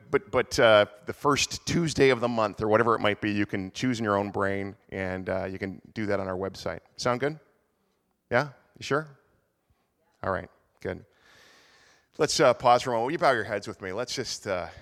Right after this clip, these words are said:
take this moment to pray. Lord, um,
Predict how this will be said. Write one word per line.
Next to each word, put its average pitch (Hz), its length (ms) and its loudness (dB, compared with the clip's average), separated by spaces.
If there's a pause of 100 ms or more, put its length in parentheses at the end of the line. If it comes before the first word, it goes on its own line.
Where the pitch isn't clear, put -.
(1120)
take 110 160 -10
this 160 160 -10
moment 107 240 -8
to - 60 -20
pray. 90 340 -10 (3250)
Lord, 110 320 0 (160)
um, 90 400 -8